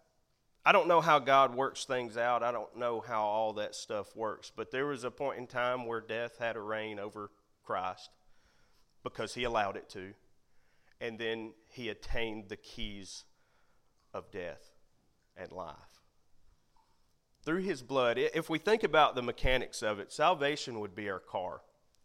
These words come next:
The gospel would be our engine. And the blood of Christ would be the fuel. I, this time of year really gets me thinking that there is no greater gift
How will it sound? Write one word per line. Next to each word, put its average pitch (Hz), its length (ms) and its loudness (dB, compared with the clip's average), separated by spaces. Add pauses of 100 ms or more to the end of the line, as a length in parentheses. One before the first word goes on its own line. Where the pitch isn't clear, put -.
(1040)
The 117 80 -8
gospel 160 540 6
would 139 180 -4
be 143 100 0
our 127 220 4
engine. 104 420 -8 (1400)
And 120 120 -6
the 110 40 -8
blood 123 260 -4
of - 140 -8
Christ 113 380 0
would 101 140 -16
be 104 100 -10
the 98 80 -12
fuel. 90 420 -16 (1200)
I, 131 140 4 (2750)
this 180 220 4
time 175 260 8
of 143 60 2
year 139 500 0
really 151 300 0
gets 139 280 -2
me 131 100 -4
thinking 113 520 -2 (640)
that - 240 -4
there 165 220 0
is 135 140 -4
no 147 300 0
greater 160 400 -2
gift 98 640 -10